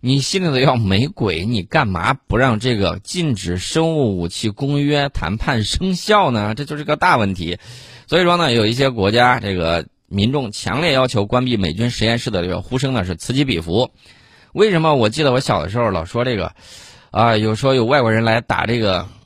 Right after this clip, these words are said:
预防针啊，然后大家就非常害怕，因为小孩嘛不懂。这个其实是有历史原因的啊。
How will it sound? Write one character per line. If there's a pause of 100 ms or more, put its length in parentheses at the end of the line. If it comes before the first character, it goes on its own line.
(560)
预
防
针 (220)
啊，
然
后
大
家
就
非
常
害
怕， (300)
因
为
小
孩
嘛
不
懂。 (600)
这
个
其
实
是
有
历
史
原
因
的 (220)
啊。